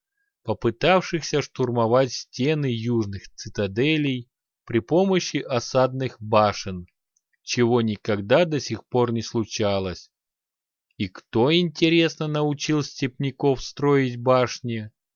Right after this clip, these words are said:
И откуда они взяли мачтовый лес в нужном количестве? В Эльваран, наученные горьким опытом, вожди послать лесорубов не рискнули бы.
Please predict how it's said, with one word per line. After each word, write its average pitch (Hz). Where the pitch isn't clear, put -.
И 110
откуда 143
они 165
взяли 143
мачтовый 135
лес 135
в -
нужном 127
количестве? 117
В 110
Эльваран, 139
наученные 131
горьким 123
опытом, 131
вожди 117
послать 143
лесорубов 131
не 127
рискнули 143
бы. 90